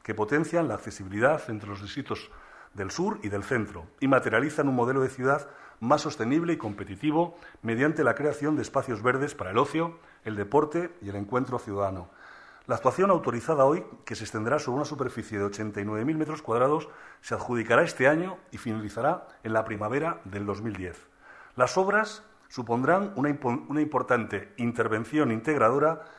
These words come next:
al conectar el Paseo de la Chopera, el futuro intercambiador de transportes de Legazpi, el invernadero, el conjunto cultural de Matadero Madrid, el Parque de Argonzo-, de Arganzuela y, a través de las dos pasarelas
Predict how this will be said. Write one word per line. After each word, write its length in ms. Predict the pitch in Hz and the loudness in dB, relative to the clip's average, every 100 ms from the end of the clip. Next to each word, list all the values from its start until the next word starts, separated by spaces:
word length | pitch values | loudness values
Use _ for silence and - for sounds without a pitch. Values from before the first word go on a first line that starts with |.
| - | -6
al 140 | 117 113 | -4 -2
conectar 420 | 117 113 - 131 | -2 -2 2 4
el 140 | 113 | 4
Paseo 260 | 123 - 190 | 2 2 4
de 80 | 180 | 4
la 80 | |
Chopera, 460 | 160 120 139 147 202 - - _ _ | 4 0 0 0 -2 -8 -20 _ _
el 120 | - 117 | -6 -6
futuro 320 | 131 123 208 | -4 -4 -2
intercambiador 580 | 190 165 139 127 120 113 | -2 2 2 4 4 4
de 60 | |
transportes 480 | 110 104 139 110 113 | 0 -4 -4 -4 -2
de 80 | 147 | 2
Legazpi, 440 | 123 147 - 185 - - - | 2 2 -2 -12 -14 -20 -8
el 160 | - 131 | 0 2
invernadero, 760 | 123 120 107 110 131 170 202 - - - - | 4 4 4 4 4 2 0 -6 -20 -14 -6
el 100 | 117 | -2
conjunto 480 | 120 120 185 196 - | 0 0 0 -2 -2
cultural 380 | 151 135 127 | -2 2 2
de 80 | 113 | 4
Matadero 380 | 110 110 135 156 | 0 2 2 4
Madrid, 320 | 113 120 180 - - - - | 4 2 -2 -8 -18 -20 -12
el 160 | 120 120 | -6 0
Parque 280 | 175 - 160 | 4 4 6
de 60 | |
Argonzo-, 480 | 135 110 110 - 165 | 4 4 -2 -4 -6
de 80 | 107 | 2
Arganzuela 680 | 117 123 104 120 156 175 - - - - | 2 2 -2 -2 0 0 -4 -16 -20 -4
y, 100 | 123 | 0
a 60 | |
través 560 | 123 117 147 143 - - | 4 6 6 4 0 -6
de 100 | 110 | 2
las 180 | 113 110 | 2 4
dos 160 | 170 | 0
pasarelas 680 | - 156 120 123 123 151 - | 0 0 2 0 0 -4 -8